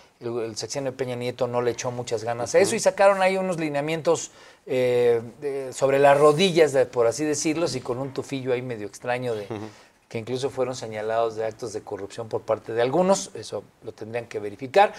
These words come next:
Speaker 1: Pero el caso es que el tema reglamentario no ha logrado aterrizar. Ha estado en la parte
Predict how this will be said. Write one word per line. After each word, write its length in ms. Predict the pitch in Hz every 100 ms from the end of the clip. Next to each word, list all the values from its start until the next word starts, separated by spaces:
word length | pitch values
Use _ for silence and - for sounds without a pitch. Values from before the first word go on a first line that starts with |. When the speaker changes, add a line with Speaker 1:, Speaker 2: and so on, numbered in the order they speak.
| - -
Speaker 1:
Pero 140 | 233
el 80 | 208
caso 140 | 233
es 100 | 240
que 80 | 240
el 100 | 196
tema 220 | 214 208
reglamentario 640 | 190 185 175 170 165 175 156
no 100 | 151
ha 80 |
logrado 340 | 156 127 131 127
aterrizar. 520 | 113 107 101 98 104
Ha 20 |
estado 460 | 110 139 127 143 143 - - - _ -
en 280 | 127 117
la 160 | 113 -
parte 340 | 151 143 151